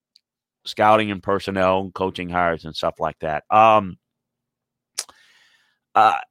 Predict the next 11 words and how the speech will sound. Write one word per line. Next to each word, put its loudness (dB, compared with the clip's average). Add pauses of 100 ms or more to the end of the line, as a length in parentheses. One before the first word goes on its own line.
(120)
I'm 2
with 2
ya. -2 (500)
The -12 (120)
Browns, 4
I'm 2
good 2
with 2 (640)
the -14 (200)
orange 2
pants, -10